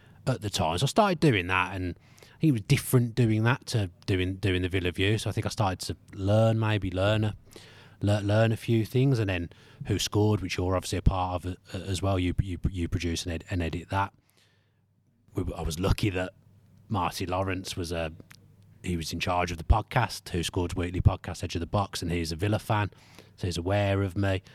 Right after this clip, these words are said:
They probably at the time didn't wanna spend too much money, so they didn't wanna go and get in, like, a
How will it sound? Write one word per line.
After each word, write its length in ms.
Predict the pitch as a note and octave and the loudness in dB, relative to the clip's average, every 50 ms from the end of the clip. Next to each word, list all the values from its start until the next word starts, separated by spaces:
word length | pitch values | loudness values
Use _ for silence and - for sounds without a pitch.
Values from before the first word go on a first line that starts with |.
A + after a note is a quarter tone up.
| - - - - - - - - | -20 -20 -20 -20 -20 -20 -4 -2
They 120 | A2+ F#2+ | -2 0
probably 280 | - - F#2+ - F#2+ F#2 | 2 0 0 2 0 -2
at 80 | F2+ | -2
the 40 | - | -2
time 300 | - - A2 F#2 F#2 F#2 | 0 2 2 2 2 0
didn't 140 | F#2 F#2 F2 | -2 -2 -2
wanna 100 | F2 F#2 | -2 -4
spend 220 | - - F#2+ F#2 | -2 -2 -4 -2
too 180 | - - G2+ F2+ | 0 0 0 0
much 180 | E2+ F2 - | -2 -4 -4
money, 400 | - G2 G#2+ A#2 A#2 A#2 A2 G#2+ | -2 2 4 4 4 6 4 4
so 120 | G#2 - - | 4 4 4
they 60 | - | 4
didn't 120 | B2 G#2 | 6 4
wanna 140 | G#2 G2+ F#2 | 4 2 4
go 100 | - F#2+ | 6 6
and 180 | F#2+ F#2+ G2 A2+ | 6 6 6 4
get 200 | A2+ - D#3+ - | 4 4 2 2
in, 120 | G2+ G2 | 2 2
like, 320 | - - F#3+ - G3+ C3 - | 2 4 2 4 2 2 2
a 220 | G#2+ - G2+ F2 | 4 2 2 2